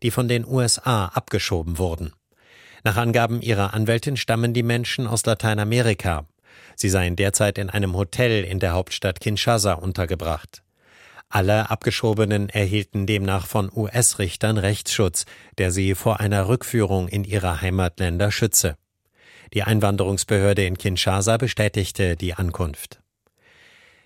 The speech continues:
Im März hatte ein Berufungsgericht in den U S A entschieden, dass Migranten vorerst wieder in Staaten abgeschoben werden dürfen,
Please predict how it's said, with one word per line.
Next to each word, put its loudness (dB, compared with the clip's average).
Im 2
März 2
hatte 2
ein 0
Berufungsgericht 0
in 0
den 0
U 0
S 0
A 0
entschieden, -2
dass 2
Migranten 0
vorerst 0
wieder 2
in 0
Staaten -2
abgeschoben -2
werden 0
dürfen, 0